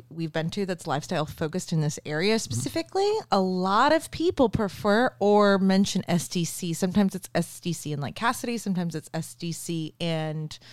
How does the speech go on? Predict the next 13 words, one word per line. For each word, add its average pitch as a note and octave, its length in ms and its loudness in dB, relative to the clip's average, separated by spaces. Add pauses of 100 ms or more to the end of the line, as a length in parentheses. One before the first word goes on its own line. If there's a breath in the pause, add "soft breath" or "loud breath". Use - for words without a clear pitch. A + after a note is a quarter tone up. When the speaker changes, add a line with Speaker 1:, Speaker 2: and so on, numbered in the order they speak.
(300 loud breath)
Speaker 1:
you F3 120 -4
know, D#3 260 -2
S E3+ 220 -2
L E3 180 0
S, F3 60 4
Speaker 2:
Mm-hmm. B2 300 2
Speaker 1:
but E3 200 0
it, - 380 -10 (300)
I, F3+ 160 -4
I - 80 0
think G3+ 240 0
you're F3 80 0
right. D#3+ 280 -2